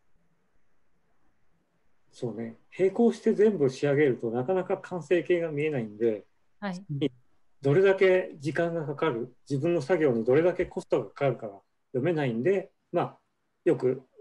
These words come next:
Speaker 1: 前にも言われたようにバーティカルスライスで一部が完全にゲームとして、まあ、作ろうとしている流れになっている状態を作ってみるっていうのは、
Speaker 2: うんうん。
Speaker 1: ま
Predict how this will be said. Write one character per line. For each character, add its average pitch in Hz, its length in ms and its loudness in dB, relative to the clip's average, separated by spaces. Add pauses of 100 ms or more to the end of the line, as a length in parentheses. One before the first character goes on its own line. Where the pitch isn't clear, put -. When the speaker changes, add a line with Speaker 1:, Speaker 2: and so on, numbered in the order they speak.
(120)
Speaker 1:
前 165 200 2
に 165 60 0
も 143 100 2
言 127 100 6
わ 131 80 6
れ 131 80 4
た 135 100 -6
よ 127 80 -2
う 113 40 -6
に 107 60 -10
バ 127 180 -2
ー 131 40 -12
テ - 60 -20
ィ - 40 -20
カ 143 120 -4
ル 131 60 -6
ス - 120 -12
ラ 139 100 0
イ 143 60 -4
ス - 60 -20
で 131 100 -8
一 127 200 -4
部 135 160 -2
が 139 280 -2 (240)
完 170 240 -4
全 175 200 0
に 170 100 -4
ゲ 147 160 2
ー 147 40 -2
ム 151 120 -4
と 143 80 -6
し 139 100 -12
て、 143 300 0 (440)
ま 151 80 0
あ、 - 180 -4 (200)
作 - 200 2
ろ 165 80 6
う 160 40 0
と 160 100 -2
し - 80 -12
て 147 80 2
い 135 40 4
る 135 80 0
流 135 240 -2
れ 151 80 -4
に 139 80 -2
な 170 80 0
っ 170 100 -6
て 160 80 -2
い 147 40 0
る 139 120 -4
状 147 160 -2
態 165 260 -2
を 226 140 -2
作 - 220 -14
っ 143 40 -16
て - 180 -8
み 139 100 -2
る 135 100 -6
っ - 20 -8
て 135 180 -10
い - 20 -4
う 165 40 -6
の 185 60 -10
は、 214 80 -6
Speaker 2:
う - 20 -6
ん - 20 -8
う 202 40 -14
ん。 202 60 -12 (420)
Speaker 1:
ま 156 300 -4